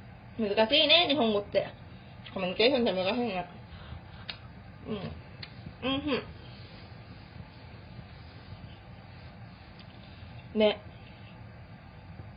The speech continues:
これは隠してないことだと思うので言っちゃうんですけど、あれ、撮影会やるときに、お客さん結構、あおちゃんがお酒好きなの知ってて、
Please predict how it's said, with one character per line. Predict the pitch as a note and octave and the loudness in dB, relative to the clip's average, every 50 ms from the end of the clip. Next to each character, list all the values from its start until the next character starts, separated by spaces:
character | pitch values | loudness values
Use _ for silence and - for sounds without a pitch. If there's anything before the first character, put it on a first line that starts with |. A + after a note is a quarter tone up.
| - - - - - - - - - - - | -14 -14 -14 -14 -14 -14 -16 -16 -16 -4 2
こ | C4+ | 4
れ | C4 | 6
は | B3+ B3+ | 6 6
隠 | B3+ B3 B3 C#4 | 6 6 4 6
し | C4+ | 6
て | A3 F#3+ | 6 6
な | G3 F#3+ | 6 6
い | F#3 | 6
こ | - D#3+ | 6 6
と | D#3+ D3+ | 6 6
だ | D3+ D3+ | 6 4
と | - D3 | 4 2
思 | D3+ F3 F#3 | 2 4 4
う | E3+ | 4
の | D3 | 4
で | C#3+ | 4
言 | D3+ D#3 | 2 0
っ | - - | 2 4
ち | F#3+ | 4
ゃ | F3+ | 4
う | |
ん | D3+ | 4
で | C3 | 2
す | C#3+ - | 2 4
け | - | 8
ど、 | A3+ G#3 - - - - - - - - - - - - - - - - - | 8 8 8 6 -2 -14 -16 -16 -16 -16 -16 -14 -14 -14 -14 -14 -12 -6 -2
あ | A3 | 0
れ、 | B3 | 0
撮 | B3 B3 | 0 -2
影 | A3+ - D4 D#4+ | -2 0 0 0
会 | - - E4+ E4 E4 D#4+ - - - - - - - - - - - - - - - - - - - - - - - - - - - - - | 2 4 4 4 4 4 2 0 -6 -14 -16 -16 -16 -16 -16 -16 -16 -16 -16 -14 -14 -14 -14 -14 -16 -16 -16 -16 -16 -16 -16 -14 -14 0 6
や | B3+ B3+ | 8 8
る | B3+ | 8
と | B3+ C4 | 8 6
き | A#3+ F#3+ | 2 2
に、 | F#3+ G3 F3 D3 - - - - - - - - - - - - - - - - - - | 0 0 0 0 -2 -4 -10 -14 -14 -16 -16 -16 -16 -16 -16 -16 -16 -14 -14 -16 -10 -8
お | - G#3+ | -8 -8
客 | - - D4 | -8 -6 -2
さ | D4 C#4+ | -2 0
ん | D4 | 2
結 | D4 E4 D#4 - | 2 0 0 4
構、 | - E3 E3 D#3 - - - - - - - - - - - - - - - - - - - - | 8 10 10 10 10 6 2 -6 -14 -14 -14 -14 -16 -16 -16 -16 -16 -16 -16 -16 -16 -16 -8 2
あ | - A3+ | 4 6
お | A#3+ A3+ | 6 6
ち | A3+ | 6
ゃ | F#3 F3 E3+ | 6 4 4
ん | E3 D#3 D3 D3 - - - - - - | 2 0 -2 -4 -8 -12 -14 -12 -2 4
が | E3 E3+ | 4 6
お | F3+ | 6
酒 | G3+ G3+ G3+ A3 A3 | 6 6 4 4 2
好 | A#3 | 2
き | B3 | 4
な | A#3 G3+ | 4 4
の | E3 - | 4 2
知 | - | 0
っ | - | 0
て | G3+ - | 0 4
て、 | - D#3+ D#3 C3+ | 6 8 6 6